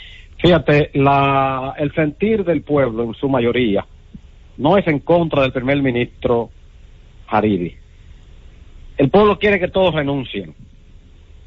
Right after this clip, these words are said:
pero Hariri es el menos vituperado, vamos a decir, de, de todos los políticos.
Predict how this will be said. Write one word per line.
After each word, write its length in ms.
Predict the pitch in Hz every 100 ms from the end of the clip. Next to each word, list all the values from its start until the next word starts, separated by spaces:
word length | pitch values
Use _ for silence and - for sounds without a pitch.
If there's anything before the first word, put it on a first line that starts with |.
| - - -
pero 240 | - 135 139
Hariri 360 | 139 175 175
es 180 | 180 - -
el 180 | 151 147
menos 400 | 151 180 180 - - -
vituperado, 1000 | 131 135 143 156 143 135 131 120 104 92 - - -
vamos 240 | 117 135 127
a 60 |
decir, 360 | 120 104 123 117
de, 180 | 104 104
de 160 | 110
todos 220 | 110 - 131
los 100 | 120
políticos. 680 | 113 98 87 92 - -